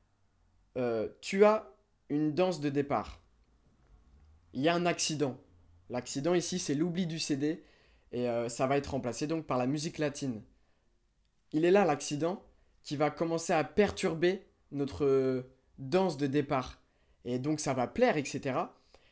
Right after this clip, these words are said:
Et dès que tu commences à cibler cet accident, ce, ce truc inhabituel qui vient perturber ta danse ou,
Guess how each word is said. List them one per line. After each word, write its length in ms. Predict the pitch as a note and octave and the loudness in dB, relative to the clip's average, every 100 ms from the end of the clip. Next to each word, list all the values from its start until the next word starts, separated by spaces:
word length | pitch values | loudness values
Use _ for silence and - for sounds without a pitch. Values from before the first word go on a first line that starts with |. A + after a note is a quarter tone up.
| _ | _
Et 100 | D3 | -2
dès 200 | D#3+ C4 | 2 2
que 100 | C4+ | 2
tu 400 | F#3+ - - - | -2 -4 -12 -10
commences 400 | - A3+ A3+ G#3+ | 2 4 4 0
à 80 | E3+ | -2
cibler 400 | - G3+ F3 F#3+ | -2 -2 2 2
cet 260 | F#3+ D3 E3+ | 2 -2 -2
accident, 640 | E3 - D#3 D3+ F#3 G3+ _ _ _ | -4 -4 -2 -2 -2 -4 _ _ _
ce, 280 | - - C3+ | -12 -4 -2
ce 160 | C3 C#3+ | -2 -6
truc 360 | C3 G#3 G3+ - | -2 -2 -2 0
inhabituel 640 | G#3+ G#3 E3+ F3 - F#3+ | 2 2 0 -2 2 2
qui 100 | F#3+ | 0
vient 160 | C#3 C#3+ | -4 -4
perturber 640 | C3+ G3+ F#3+ F#3+ E3 E3+ | 0 -2 -2 -4 -2 -2
ta 140 | E3+ D3 | -2 -4
danse 380 | D3 E3+ E3+ C3+ | -2 -2 -4 -4
ou, 340 | C3 B2+ A#2+ | -2 -2 -4